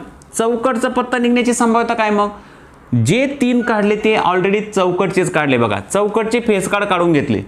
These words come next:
चौकटचेच काढले की नाही? चौकटचे एकूण पत्ते किती असतात? तेरा असतात, त्यातले हे तीन इथं काढूनच घेतले की नाही?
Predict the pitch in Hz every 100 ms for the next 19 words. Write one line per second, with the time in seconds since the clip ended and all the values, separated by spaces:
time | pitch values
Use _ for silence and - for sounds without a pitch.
0 | - 214 220 233 233 240 226 226 220 220
1 | - 240 233 247 247 247 247 262 254 254
2 | 254 247 247 240 240 240 240 - - -
3 | - - - - - 254 247 196 160 113
4 | - - 214 226 254 254 247 247 247 247
5 | 240 247 233 233 240 240 247